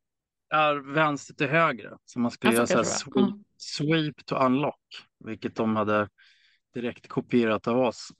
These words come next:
Speaker 1: Eh,
Speaker 2: Mm.
Speaker 1: men det var det enda svepet den första iPhonen hade.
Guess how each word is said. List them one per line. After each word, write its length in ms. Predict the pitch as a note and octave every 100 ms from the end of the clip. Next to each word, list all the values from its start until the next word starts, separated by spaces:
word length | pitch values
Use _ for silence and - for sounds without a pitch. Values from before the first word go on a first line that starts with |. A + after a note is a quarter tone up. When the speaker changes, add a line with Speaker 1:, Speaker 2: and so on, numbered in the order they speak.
| -
Speaker 1:
Eh, 300 | A#2 A2 -
Speaker 2:
Mm. 380 | G#3+ B3+ C#4+ C#4+
Speaker 1:
men 180 | B2+ A#2+
det 80 |
var 160 | B2 C#3
det 60 | E3
enda 220 | C3 A2+
svepet 640 | - - C#3+ D#3+ - C3
den 120 | - A2+
första 480 | A#2 - - A#2
iPhonen 380 | A2 - A2+ G#2+
hade. 400 | G#2 G#2+ B2+ C3+